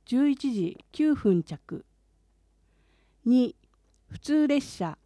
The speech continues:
伊達紋別駅午後九時五十六分発、東室蘭駅午後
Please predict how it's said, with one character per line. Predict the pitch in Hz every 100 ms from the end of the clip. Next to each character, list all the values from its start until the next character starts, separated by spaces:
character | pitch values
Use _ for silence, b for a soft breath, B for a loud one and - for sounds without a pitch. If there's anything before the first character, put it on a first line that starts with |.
| _ _ _ _ _ _ _ _ _
伊 |
達 | 208 - 294
紋 | 294 302 285
別 | 294 - 285
駅 | 214 - 170 202 _ _ _
午 | - 269
後 | 220 185 -
九 | 330
時 | 262 208
五 | 196
十 | 196 269 285
六 | 294 294 _
分 | 214 185
発、 | 165 180 - 160 151 - _ _ _ _
東 | - 226 262 269
室 | 285 277 285
蘭 | 285 277
駅 | 208 - 165 156 - _ _ _ -
午 | 254
後 | 208 170 220